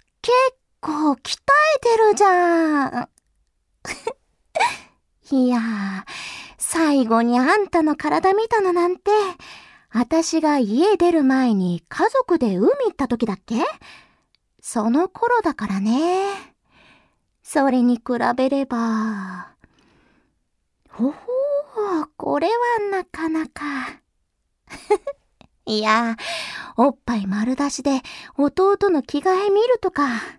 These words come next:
人生何があるかわかんないものね。<laughs> え？うん。楽しんでるわよ。楽し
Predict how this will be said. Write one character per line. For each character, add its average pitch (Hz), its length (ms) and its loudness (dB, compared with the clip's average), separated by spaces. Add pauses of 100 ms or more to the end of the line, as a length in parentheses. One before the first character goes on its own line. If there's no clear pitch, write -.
(320)
人 262 300 2
生 208 360 -2
何 392 320 0
が 339 80 0
あ 311 40 0
る 320 80 -4
か 320 160 0
わ 320 140 0
か 523 160 -2
ん 571 100 -4
な 523 120 0
い 480 40 -2
も 440 100 -4 (1900)
の 415 80 4
ね。 415 60 -10 (520)
<laughs> - 20 -6
え？ 226 260 4 (1700)
う 254 80 4 (320)
ん。 240 100 0 (600)
楽 277 380 2
し 453 200 2
ん 415 60 2
で 370 120 4
る 262 100 2
わ 240 160 0
よ。 233 220 2 (840)
楽 381 400 2
し - 80 -8